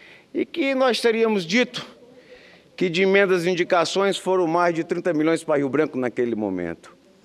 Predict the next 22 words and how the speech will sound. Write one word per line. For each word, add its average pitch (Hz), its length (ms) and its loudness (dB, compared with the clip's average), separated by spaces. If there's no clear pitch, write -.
O 196 100 -8
que 269 120 -2
é 262 40 6
que 262 80 4
eu 196 80 0
quis 185 260 -2
dizer 147 640 0
naquele 139 400 -2
período, 123 540 2
e 135 160 2
o 147 80 0
tempo 170 360 0
faz 127 320 0
justiça, 120 760 -4
é 165 120 -2
que 185 120 -2
nós 202 300 4
juntos 214 340 0
ao 180 100 4
Ministério 160 760 2
das 156 260 4
Cidades, 165 720 2